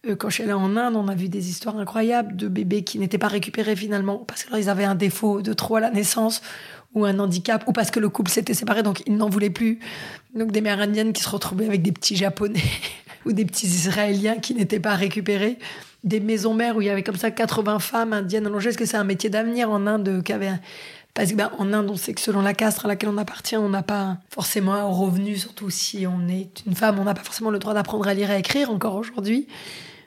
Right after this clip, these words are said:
Donc c'était de se rendre compte à quel point, en fait, la, la question de la science, euh, touche à la folie tout le temps de l'être humain, puisqu'on peut s'en emparer.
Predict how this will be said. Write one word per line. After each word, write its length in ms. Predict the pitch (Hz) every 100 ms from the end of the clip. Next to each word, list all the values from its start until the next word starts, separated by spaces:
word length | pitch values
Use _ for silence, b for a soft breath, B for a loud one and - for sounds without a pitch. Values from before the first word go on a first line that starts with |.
| B
Donc 140 | 226
c'était 180 | - 269
de 60 | 226
se 80 |
rendre 160 | 233 214
compte 180 | 262 262
à 80 | 240
quel 160 | 208
point, 200 | - 247
en 40 | 226
fait, 240 | 233 226
la, 380 | 214 208 226 -
la 160 | 220
question 340 | 196 208 - 226
de 60 |
la 120 | 220 190
science, 520 | - 254 240 - 226
euh, 360 | 214 190 190 180 B B B B -
touche 240 | 262 -
à 80 | 214
la 100 | 208
folie 460 | - 233 202 247
tout 100 | 240
le 60 | 214
temps 200 | - 220
de 80 | 208
l'être 280 | 214 - 226
humain, 240 | 247 226
puisqu'on 320 | - - 208
peut 100 | 202
s'en 180 | 226 208
emparer. 580 | 202 - 202 202 220 202